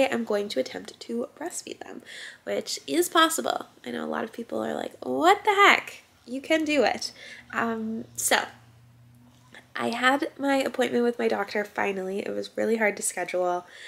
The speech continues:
but I finally got an appointment with her. <coughs> I also have a cough. Did I tell you that? An appointment with her on Thursday, and she gave me the go-ahead to stop birth control,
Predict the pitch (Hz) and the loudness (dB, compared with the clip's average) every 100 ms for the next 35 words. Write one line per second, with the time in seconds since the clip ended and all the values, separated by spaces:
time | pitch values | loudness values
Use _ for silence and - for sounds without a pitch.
0 | - - 226 208 208 - 254 285 285 269 | -16 -10 0 0 2 4 6 4 2 6
1 | 254 240 233 226 226 220 220 208 233 233 | 8 8 6 2 2 2 0 -2 2 2
2 | 302 - - - - - - - _ - | 2 -6 -20 -18 -18 -16 -18 -20 _ 6
3 | - - - - - - - - - - | 8 10 10 10 10 6 2 2 0 -6
4 | - - - _ - - _ _ _ - | -4 -4 -10 _ -8 -8 _ _ _ -12
5 | 285 294 320 269 262 269 254 - 285 285 | -6 -4 -2 -4 -4 -4 -4 -4 -2 -2
6 | 302 311 370 392 - - - - - _ | 0 0 2 0 -6 -20 -20 -20 -20 _
7 | _ _ _ - - 254 269 302 302 269 | _ _ _ -18 -6 -4 0 2 4 6
8 | 247 220 220 - - - - - 247 254 | 8 8 6 0 -16 -16 -2 4 6 10
9 | 262 254 - - - - - - 233 247 | 12 12 8 4 4 0 -4 -4 0 2
10 | 277 294 330 339 330 311 277 269 240 208 | 2 6 6 6 4 8 10 12 10 8
11 | 208 - 226 226 226 - - 240 254 269 | 4 2 6 6 6 2 2 6 6 4
12 | - 226 226 - 208 - 101 101 | 2 4 4 2 -2 2 2 0